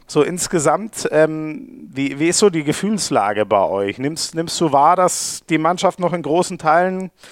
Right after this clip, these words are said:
dran glaubt? Also das hoffe ich mal. Es sind nur zwei Punkte und ihr habt deutlich bessere Torverhältnis als, als Balingen. Wie, wie viel Zuversicht ist da?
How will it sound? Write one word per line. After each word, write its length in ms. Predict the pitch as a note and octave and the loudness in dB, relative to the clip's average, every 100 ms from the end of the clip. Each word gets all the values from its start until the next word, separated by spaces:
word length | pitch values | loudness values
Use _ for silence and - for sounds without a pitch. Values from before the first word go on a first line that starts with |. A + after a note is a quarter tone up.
| - - _ | -20 -20 _
dran 240 | B2+ D3 C3+ | -2 0 4
glaubt? 500 | C#3 F3 G#3+ - - | 4 6 2 -4 -6
Also 160 | B2 | -2
das 120 | A2 C3+ | 0 0
hoffe 180 | D#3+ | 0
ich 60 | C3 | 0
mal. 180 | A2+ G2 | 0 -2
Es 100 | - | -2
sind 140 | B2+ | -2
nur 120 | B2 A#2+ | -2 0
zwei 240 | B2+ A#2+ | 0 2
Punkte 320 | C#3+ D3 D#3 | 0 -2 0
und 80 | C#3 | 2
ihr 80 | B2+ | 0
habt 200 | C3 - | 0 0
deutlich 240 | C3+ B2+ - | 2 2 0
bessere 280 | C3 A#2+ | 0 -2
Torverhältnis 760 | A#2+ C#3+ D3 A2+ A2 G#2 G#2+ - | 0 2 2 2 0 -2 -8 -8
als, 220 | A2 - | -10 -6
als 220 | - A#2+ | -6 -6
Balingen. 680 | - A#2+ B2+ G#2+ F#2+ F#2 G2+ | 0 2 2 0 -8 -10 -8
Wie, 200 | B2 B2 | -6 -4
wie 120 | D#3 | -4
viel 180 | - E3+ | -2 -2
Zuversicht 540 | - F#3+ F3+ F3 E3+ | -2 0 0 0 -4
ist 180 | F3 - | -8 0
da? 220 | D3+ F3+ | 2 2